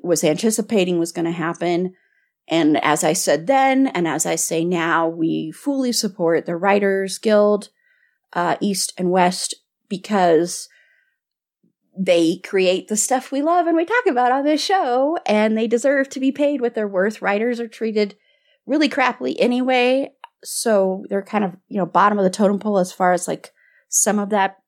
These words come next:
I mean, I know a lot of the I eight C and the Teamsters and stuff, sometimes they're treated even worse, but I'm just saying their writers are not respected. So I wanted to talk about that and go over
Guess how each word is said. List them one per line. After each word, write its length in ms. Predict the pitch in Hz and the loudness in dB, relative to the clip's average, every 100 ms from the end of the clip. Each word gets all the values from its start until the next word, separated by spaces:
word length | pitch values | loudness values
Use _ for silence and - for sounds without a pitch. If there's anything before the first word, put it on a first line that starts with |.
| - | 0
I 40 | |
mean, 140 | 190 185 | 2 4
I 80 | 180 | 2
know 220 | 175 170 | 2 2
a 40 | |
lot 200 | 160 156 | 2 0
of 60 | 156 | 0
the 240 | 151 147 - _ _ _ _ _ _ _ _ _ _ _ - | 0 -2 -6 _ _ _ _ _ _ _ _ _ _ _ -4
I 100 | 180 | 0
eight 200 | 185 - | 0 0
C 240 | - 170 | 0 2
and 140 | 160 156 | 2 2
the 60 | |
Teamsters 500 | 156 185 165 - 165 | 0 0 -2 -2 -2
and 80 | 160 | -2
stuff, 180 | - 147 | -2 -2
sometimes 300 | 165 151 139 | -4 -6 -2
they're 180 | 151 151 | 0 0
treated 440 | - - 156 160 | -4 -4 -4 -4
even 300 | 147 156 156 | -4 -2 0
worse, 300 | 175 165 160 | 2 2 0
but 340 | - 165 - _ _ _ _ - | 0 0 0 _ _ _ _ -2
I'm 100 | 160 | 0
just 220 | 156 - | 0 0
saying 240 | 156 147 | 0 2
their 260 | 170 170 160 - - _ _ _ | 2 2 -2 -14 -20 _ _ _
writers 380 | 196 190 180 185 | -2 2 2 2
are 100 | 165 | 2
not 340 | 165 160 151 160 | 2 0 -2 -4
respected. 640 | 160 - - - - - _ _ _ _ _ - | -8 -6 -8 -6 -6 -6 _ _ _ _ _ -10
So 520 | - - 233 220 - | -6 0 2 2 2
I 100 | 180 | 0
wanted 360 | 208 220 247 233 | 2 2 2 0
to 100 | 254 | -2
talk 300 | 220 190 185 | 0 -2 0
about 300 | 165 156 - | -2 -2 0
that 320 | 151 156 - - - | 0 0 -2 -6 -2
and 280 | 156 151 | 2 2
go 340 | 160 156 151 - | 4 4 2 2
over 760 | 170 175 185 175 156 151 165 | 0 0 0 2 4 2 0